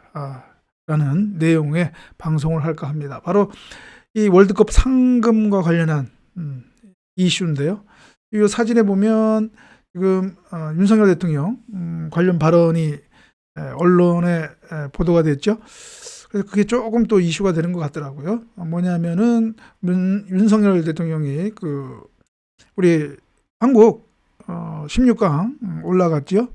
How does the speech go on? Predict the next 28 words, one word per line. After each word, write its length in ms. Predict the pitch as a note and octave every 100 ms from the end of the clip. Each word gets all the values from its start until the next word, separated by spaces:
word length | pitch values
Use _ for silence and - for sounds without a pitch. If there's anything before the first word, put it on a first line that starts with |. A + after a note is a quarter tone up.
| - _ _ -
비록 400 | G#3+ G#3+ _ -
팔 160 | A3
강 160 | G#3+ G3
진출은 300 | F#3 E3 F3
실패했지만, 760 | G3+ F#3 D#3+ D#3 F3+ D3 A3 - - - - _ _ -
그래서, 400 | G#3 G#3 G#3+ A3+ _ _ _ -
어, 540 | F#3+ F3+ F3 E3+ E3+ -
그 380 | - F3 E3 - _ _ _ _ _ _ _ _ _ _ -
월드컵 260 | A3 G#3+ G#3+
상금을 400 | C#4+ D#4+ D4 G#3
받게 240 | E3 E3
됐습니다. 380 | D3+ - C#3+ F3
십육 320 | - A3+ G#3
강 180 | G#3 F#3+
진출에 420 | F#3 F3+ F3 D#3+
따른 400 | F#3 D#3 C#3+ C#3 -
이제 100 | D#3
상금을 600 | D3+ G3 F#3 F#3 F#3+ F#3 - - - - _
받게 240 | - E3 G3+
됐는데, 640 | E3+ D#3+ D3+ F3+ F#3 C3+ - - - - -
뭐 480 | F#3+ G3 G#3 G3+ - _ -
언론 420 | - G#3 A#3 A#3 G#3+
보도에는 600 | G#3+ A3+ A3 G#3+ A3+ A3
선수들이 380 | A3+ G#3 G#3+
한 180 | G#3+ A3
뭐 160 | G#3 G3+
한 160 | G#3
일억, 380 | F#3+ F#3 G#3 -